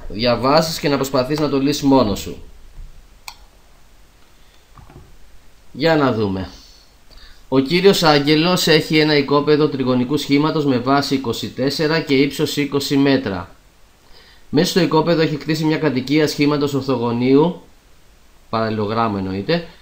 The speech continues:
με μήκος δεκαπέντε μέτρα και πλάτος δώδεκα μέτρα. Στο οικόπεδο που μένει ακάλυπτο, ο κύριος Άγγελος αποφάσισε να φυτέψει γκαζόν. Πρώτον, να υπολογίσει το ευαδόν του οικοπαίδου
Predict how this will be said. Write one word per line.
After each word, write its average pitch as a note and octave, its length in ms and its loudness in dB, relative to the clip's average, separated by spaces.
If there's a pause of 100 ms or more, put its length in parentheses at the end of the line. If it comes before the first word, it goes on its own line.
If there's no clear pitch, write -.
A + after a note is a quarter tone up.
με C3+ 180 6
μήκος D#3+ 440 4
δεκαπέντε C#3+ 480 2
μέτρα D#3+ 320 2
και D3 140 0
πλάτος D3+ 380 0
δώδεκα C3+ 400 2
μέτρα. G2 480 -4 (1500)
Στο - 200 2
οικόπεδο F3 440 4
που D3 60 0
μένει D#3+ 260 4
ακάλυπτο, D3 500 0
ο F3 40 0
κύριος D3 340 2
Άγγελος D#3 380 0
αποφάσισε D3+ 460 -2
να C#3+ 120 2
φυτέψει D3 520 0
γκαζόν. C3+ 600 4
Πρώτον, C#3+ 360 4
να A#2+ 60 2
υπολογίσει A#2 440 -2
το C#3 80 2
ευαδόν B2 320 0
του C3 60 -2
οικοπαίδου A2+ 800 0